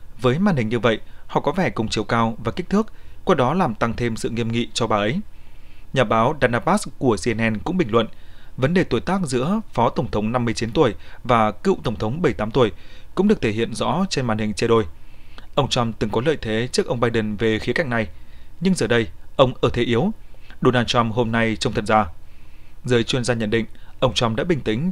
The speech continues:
trong những phút đầu tranh luận, nhưng nhanh chóng trở nên kích động trước loạt đòn công kích từ đối thủ. Bà Harris, người từng là công tố viên và tổng chưởng lý, đã nhắc đến những chủ đề nhạy cảm với ông, khiến ông Trump phải tung ra một loạt lời đáp trả mơ hồ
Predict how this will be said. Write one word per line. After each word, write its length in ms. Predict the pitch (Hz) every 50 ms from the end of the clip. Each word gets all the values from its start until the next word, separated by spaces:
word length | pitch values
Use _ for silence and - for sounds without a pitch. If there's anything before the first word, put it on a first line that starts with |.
| - - -
trong 200 | - 135 120 117
những 140 | 123 120 117
phút 260 | - 220 208 - -
đầu 200 | 127 117 107 101
tranh 200 | - 123 113 113
luận, 140 | 120 113 110 - - - - - - - - -
nhưng 160 | 135 135 123
nhanh 140 | 123 120 113
chóng 260 | - 117 110 117 156
trở 120 | - - 113
nên 160 | 113 113 107
kích 180 | - - 196 170
động 140 | 156 131 - - - - -
trước 160 | - 226 196
loạt 160 | 175 147 117 120
đòn 240 | 113 110 110 107 104
công 200 | - 135 120 101
kích 160 | 101 104 - - - -
từ 80 | 123
đối 140 | 107 110 113
thủ. 240 | - 147 131 110 85 - - - - - - - - - - - - - - - -
Bà 120 | 139 123
Harris, 280 | 127 139 160 196 233 - - - - - -
người 120 | 139 131 123
từng 180 | - 120 113
là 80 | 113 107
công 180 | - 135 123
tố 140 | - 117 110
viên 300 | 104 123 123 120 117 110
và 180 | 110 117 113 107
tổng 280 | - - - 127 110
chưởng 180 | - - 107 107
lý, 220 | 110 113 160 214 - - - - - - - -
đã 80 | 135
nhắc 220 | 156 214 214 - 131
đến 220 | 113 110 113 110
những 240 | 120 151 190 214 220 -
chủ 140 | - 127
đề 120 | 113 110 104
nhạy 140 | 107 - 101
cảm 300 | - - 120 113 107 95
với 120 | 110 113
ông, 140 | 117 110 95 - - - - - - - - -
khiến 180 | - - 131 123
ông 140 | 127 127 -
Trump 260 | - 127 117 113 -
phải 180 | - 123 110 101
tung 200 | - 123 117 107
ra 180 | 120 113 113
một 220 | 113 113 110 - 117
loạt 220 | 113 113 107 107
lời 120 | 107 110
đáp 160 | 104 175 - -
trả 220 | - 143 117 104
mơ 160 | 107 117 120
hồ 280 | 113 117 113 110 101